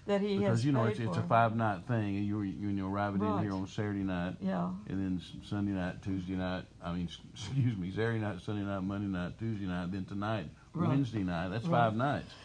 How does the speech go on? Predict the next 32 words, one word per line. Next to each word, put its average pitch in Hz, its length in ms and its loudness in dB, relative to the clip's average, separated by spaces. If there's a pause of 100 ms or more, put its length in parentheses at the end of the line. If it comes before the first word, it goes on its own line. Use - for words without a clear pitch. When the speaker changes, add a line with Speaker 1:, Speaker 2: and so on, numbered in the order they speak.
(140)
Speaker 1:
That 208 180 2
is 196 180 0
five 196 320 0
Speaker 2:
So, 185 120 0 (220)
Speaker 1:
nights. 92 160 -2 (300)
Speaker 2:
so, 123 60 0
Speaker 1:
I'm 107 140 6
Speaker 2:
like, 107 160 4
Speaker 1:
s- 104 60 -2
Speaker 2:
just 110 160 0
for 104 120 0
one 113 300 2
couple, 110 500 0
one 107 220 0
missionary 98 320 -2
couple, 110 220 0
that'd 107 160 0
be 95 100 0
five 92 300 2
nights. 90 360 0 (500)
You 104 100 -2
know, 98 100 0
and 104 120 0
so 104 120 -2
for 92 80 -2
ten 113 480 0
missionary 95 340 -2
couples, 95 320 -2
that'd 107 140 0
be 92 100 0
fifty 123 380 0
nights. 85 440 -2